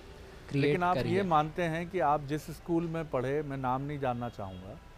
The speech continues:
Speaker 2: उस स्कूल के बाद जब आप जेई क्लियर करके जब आप आईआईटी में गए, तो आईआईटी वो इंस्टीट्यूशन था जिसने आपको गढ़ा,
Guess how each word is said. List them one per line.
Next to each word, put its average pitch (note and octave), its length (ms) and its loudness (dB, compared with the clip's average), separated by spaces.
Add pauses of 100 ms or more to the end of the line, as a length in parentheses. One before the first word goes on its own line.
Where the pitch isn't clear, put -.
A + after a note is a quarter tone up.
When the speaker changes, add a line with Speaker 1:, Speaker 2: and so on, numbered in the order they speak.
(600)
Speaker 2:
उस F3 180 0
स्कूल F#3 340 0
के F3+ 100 2
बाद D3+ 280 8
जब D#3+ 180 2
आप D#3 260 6
जेई F3 580 2
क्लियर D#3+ 260 4
करके D3+ 440 -2
जब C#3 180 0
आप C#3 140 2 (120)
आईआईटी D3+ 400 0
में C#3 220 -4
गए, F2 220 -10 (560)
तो - 200 -6
आईआईटी G3 500 6
वो A3+ 180 4
इंस्टीट्यूशन F#3+ 580 -2
था G3 140 4
जिसने E3 340 -2
आपको F3+ 380 4
गढ़ा, C3 380 4